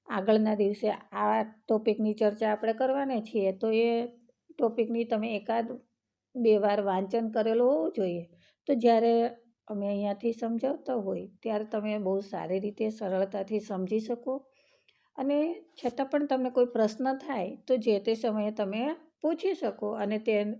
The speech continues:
પ્રશ્નનું નિરાકરણ તે સમયે તમે મેળવી શકો.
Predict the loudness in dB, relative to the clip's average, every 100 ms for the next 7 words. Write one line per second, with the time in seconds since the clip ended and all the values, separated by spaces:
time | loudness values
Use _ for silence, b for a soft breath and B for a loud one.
0 | -10 -2 -2 0 -2 -2 -2 -2 -2 -6
1 | -6 -6 -6 -10 _ _ -4 -2 -2 -2
2 | -2 -4 -4 -4 -4 -6 -12 -10 -8 -6
3 | -4 -6 -8 -14 -16 -18